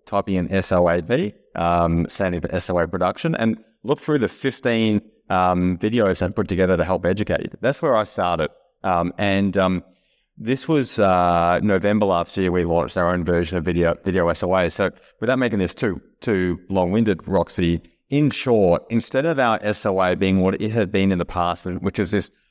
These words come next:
long eighty-page jargon-laden document,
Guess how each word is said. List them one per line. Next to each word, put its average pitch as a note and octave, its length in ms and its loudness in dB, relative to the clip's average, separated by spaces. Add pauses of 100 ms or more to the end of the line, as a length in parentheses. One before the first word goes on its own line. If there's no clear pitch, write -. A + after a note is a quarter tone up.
(120)
long B2+ 640 0 (140)
eighty-page G#2+ 840 0 (100)
jargon-laden G#2+ 880 2
document, F2 720 0